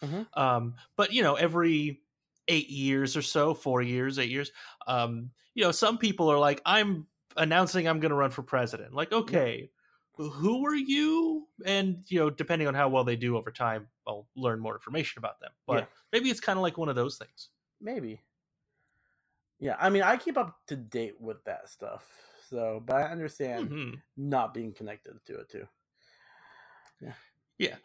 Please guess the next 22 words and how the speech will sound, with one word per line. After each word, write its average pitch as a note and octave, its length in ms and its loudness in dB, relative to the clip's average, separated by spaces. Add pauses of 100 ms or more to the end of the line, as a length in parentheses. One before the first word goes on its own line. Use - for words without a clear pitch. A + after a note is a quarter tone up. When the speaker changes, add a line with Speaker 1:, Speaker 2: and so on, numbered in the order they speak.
(140)
Speaker 2:
I G#3 160 6
mean, F#3 320 2 (320)
keep G#3+ 160 0
up F3+ 160 2
to E3+ 80 0
date D3 160 2
enough, A#2+ 540 -2
but, C3+ 140 -4
like, A#2 460 -8
you G3+ 140 -4
know, D3+ 80 2
when C3 140 2
it's - 260 -4 (320)
this A3+ 240 2
person C#3+ 460 2
who's D3 220 0
a D3+ 40 2
senator D3 560 2
from C3 240 -4
a C3 40 -2
state D3+ 400 0
I've A#2+ 240 0